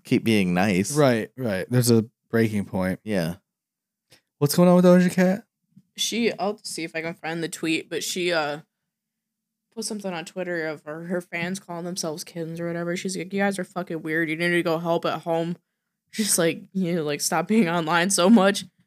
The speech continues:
Speaker 1: She's not wrong.
Speaker 3: She's like,
Speaker 2: She's
Speaker 3: "I don't need
Speaker 2: called
Speaker 3: you guys," blah, blah,
Speaker 2: called
Speaker 3: blah, shit
Speaker 1: Jesus
Speaker 3: like that.
Speaker 1: Christ, just
Speaker 2: Her fans are
Speaker 1: roasting her
Speaker 2: calling them
Speaker 1: fans.
Speaker 2: kids?
Speaker 3: Kittens.
Speaker 1: Kittens.
Speaker 2: Kittens?
Speaker 1: Yeah.
Speaker 2: I mean,
Speaker 1: That makes sense.
Speaker 2: you have to
Speaker 1: I
Speaker 2: fucking break
Speaker 1: guess.
Speaker 2: people down here. You gotta be like, "Listen, I'm not a fucking god or anything."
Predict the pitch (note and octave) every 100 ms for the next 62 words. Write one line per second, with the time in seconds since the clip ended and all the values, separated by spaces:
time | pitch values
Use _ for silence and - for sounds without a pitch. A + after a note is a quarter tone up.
0 | _ _ - C#3+ C3 - F2+ E2+ G#2+ G3+
1 | G3+ E3+ F#3 G3 F3+ G3 C#3 F3 F3 F3
2 | F#3 F#3+ E3+ F3 C#3+ F3+ F3+ G3+ A3+ C#4
3 | C#4 G#3 F#3 D3 A#2 - G#2 D#3 E3 D#3+
4 | C#3+ D#3 D3+ - C3 C#3 C#3+ C3 A#2 G#2
5 | - A#2+ B2 C#3+ C#3+ - _ _ _ -
6 | D3+ D#3 - - B2 - E2+ E2+ - -
7 | - A2+ C#3+ D3+ D3+ D3+ - _ F2 A#1
8 | - _ _ _ _ - D3 C3 A#2 A2+
9 | _ _ - D3+ D3+ - - G#2+ F#2+ G2
10 | - E3+ - - D3 C3 A2+ A#2 G#2 A#2+
11 | A2 G#2 G2+ G#2 G2 G2 F#2+ G#2 G#2+ G#2
12 | G2+ G2+ G2 G2 - G#2+ - G2+ G2 G#2+
13 | A2 G#2+ G#2+ G#2 - A2 A2+ G#2 G#2 G#2
14 | G#2 G2 F#2 F#2+ -